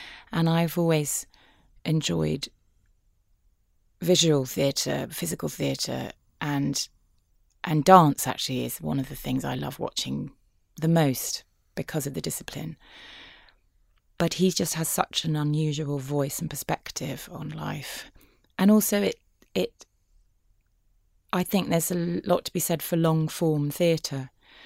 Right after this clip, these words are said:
One of the things that I, when I saw Nicholas Nickleby as a child, I remember that being really vivid, my memory of the long form. And recently, um, The Roman Tragedies at the Barbican by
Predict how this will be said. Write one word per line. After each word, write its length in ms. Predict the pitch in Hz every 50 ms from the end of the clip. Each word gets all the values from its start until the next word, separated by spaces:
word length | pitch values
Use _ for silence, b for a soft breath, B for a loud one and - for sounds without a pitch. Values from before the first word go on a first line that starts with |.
| B B B B B B B B
One 200 | - 180 202 202
of 80 | 190 156
the 80 | 160 147
things 320 | - - 165 147 147 139
that 100 | 147 143
I, 220 | 147 143 139 139 147 202 - _ _
when 160 | - 175 156
I 80 | 151 147
saw 240 | - - - 151 143
Nicholas 360 | 147 151 - - 147 139 -
Nickleby 380 | 156 147 - 147 - 151 131 127
as 100 | 131 -
a 60 | 139
child, 420 | - - 156 143 135 127 127 123
I 40 | 135
remember 260 | 139 135 135 139 135 135
that 220 | 139 135 175 -
being 200 | 131 127 127 127
really 220 | 127 127 123 120
vivid, 460 | 120 127 135 120 - 139 - - - - b b b b b b
my 140 | - 147 135
memory 540 | 127 131 131 123 127 123 123 120 123 127 -
of 80 | - 127
the 120 | 131 139
long 300 | 143 147 147 139 139 135
form. 600 | 131 - - - 147 135 127 120 113 113 120 123 - B B B B B B B B B B B B B - -
And 400 | 165 147 143 139 139 135 - 165
recently, 760 | 156 143 - - 139 - - - 131 127 127 127 131 170 - _ _ -
um, 400 | 139 135 131 127 127 123 123 123 - _ _ _ _ _ - - - - _ _ - -
The 80 | 165 143
Roman 260 | 151 143 135 135 135
Tragedies 520 | - - 135 131 - 135 - 139 131 -
at 60 | -
the 80 | - -
Barbican 640 | - - - - - 156 - - 160 - 147 143 - _ _ _ _
by 360 | - 160 151 156 147 - -